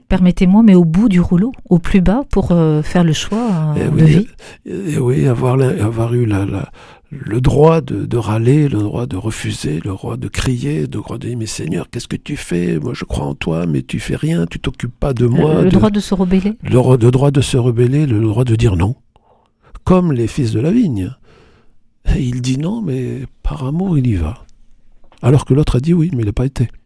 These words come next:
Speaker 2: Vous voyez, c'est le, la vigne, c'est le lieu justement du combat, du, la pressoir, le pressoir, euh, la souffrance, l'épreuve, tout ça, mais qui va donner le bon vin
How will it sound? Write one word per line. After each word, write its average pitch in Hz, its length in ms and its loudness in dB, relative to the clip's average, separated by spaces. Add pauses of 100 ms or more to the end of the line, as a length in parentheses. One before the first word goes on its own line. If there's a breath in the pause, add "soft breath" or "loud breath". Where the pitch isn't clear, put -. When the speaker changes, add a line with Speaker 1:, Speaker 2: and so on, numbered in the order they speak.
(600)
Speaker 2:
Vous - 140 -6
voyez, 147 180 2
c'est 127 300 0
le, 120 360 -2 (540 loud breath)
la 123 460 -4
vigne, 175 280 4
c'est 139 160 -2
le 120 140 0
lieu 151 220 -2
justement 131 400 -6
du 120 100 -6
combat, 156 640 -6
du, 123 220 -8
la 113 120 -10
pressoir, 143 680 -4
le 127 120 -4
pressoir, 156 760 -4
euh, 120 100 -6 (420 loud breath)
la 110 120 -6
souffrance, 170 680 -2
l'épreuve, 170 800 2
tout - 140 -16
ça, 175 200 -4
mais 151 140 -2
qui 143 160 -4
va 127 160 2
donner 123 240 0
le 120 100 0
bon 147 300 -2
vin 135 280 -4